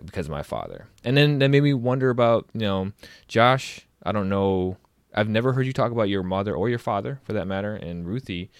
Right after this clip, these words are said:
since I've known you, we have, you, I know you've talked about how your dad, I think you said he took you to work, and you kinda got into some computers that way with your father. And so I wanted to know more about your guys',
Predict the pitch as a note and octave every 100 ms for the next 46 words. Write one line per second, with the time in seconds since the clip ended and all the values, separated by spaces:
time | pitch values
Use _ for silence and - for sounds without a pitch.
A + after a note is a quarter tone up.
0 | - _ G2 F#2 F2 E2+ E2+ E2+ F2 F#2
1 | D#2+ F#2+ F#2+ - F#2 G2 G2 F#2+ F#2 -
2 | F#2+ F#2+ F2 F2+ E2 F2+ F2+ F#2 F2 D#2
3 | G2 F#2 F#2 F#2 F2+ - F#2+ F2+ E2+ E2
4 | B2+ B2+ - D#2 D#2 F2+ F2 F2 F2 E2+
5 | - F2 E2+ - F#2+ F#2+ F#2 E2 F2 E2+
6 | D2 - E2+ E2+ E2+ E2+ _ - - -
7 | - F2 F2+ E2+ E2+ F2 _ _ - G#2+
8 | C3+ D3 C#3+ C#3 C#3 C3+ B2+ A#2 D#3 A2+
9 | F2